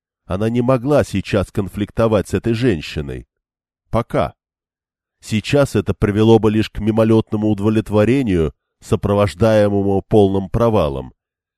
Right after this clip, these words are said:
Но, Свет, не может она и склониться перед Элайдой.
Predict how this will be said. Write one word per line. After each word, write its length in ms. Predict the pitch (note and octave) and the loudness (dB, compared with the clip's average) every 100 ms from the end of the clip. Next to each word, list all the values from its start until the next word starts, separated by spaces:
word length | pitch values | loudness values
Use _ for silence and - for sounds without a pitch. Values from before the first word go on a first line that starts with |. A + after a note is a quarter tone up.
| _ _ | _ _
Но, 200 | D2 D2 | -14 -14
Свет, 640 | - G#2 F#2+ G2+ C2 - _ _ _ _ - | -8 -4 -2 -2 -4 -14 _ _ _ _ -14
не 200 | E2+ F#2 | -8 -4
может 400 | A2 G2 G2+ G#2 | -2 -2 -2 -2
она 220 | G2+ A2+ | -2 -2
и 40 | |
склониться 640 | A2 - A#2+ D#3 G#3 - F#2 | -4 -6 -4 -4 -6 -8 -8
перед 360 | G2 F#2 E2+ | -4 -4 -4
Элайдой. 540 | A#2 C3 F2 C2 B1 | -4 -2 -4 -6 -14